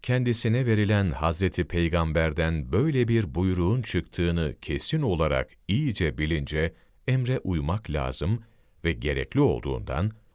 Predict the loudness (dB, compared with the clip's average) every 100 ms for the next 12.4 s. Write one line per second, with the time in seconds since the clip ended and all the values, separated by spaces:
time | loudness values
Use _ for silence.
0 | -6 -4 2 2 2 2 0 -2 -2 -2
1 | 0 0 0 0 0 0 2 2 2 2
2 | 2 0 -2 -6 -2 0 0 -4 -10 _
3 | _ -2 -2 0 -2 0 2 2 0 0
4 | 0 0 0 2 2 2 0 -6 -2 -2
5 | -2 -2 -4 -6 _ -8 -4 0 0 0
6 | 0 0 2 4 6 6 4 2 0 0
7 | 0 2 2 0 0 0 0 0 -4 -2
8 | -4 -4 -20 _ -12 -2 2 2 2 2
9 | 2 -2 -2 -2 -2 -4 -8 _ -10 0
10 | 2 2 2 2 0 0 0 0 2 -2
11 | 0 2 2 4 4 6 6 4 2 0
12 | 0 -4 -6 -12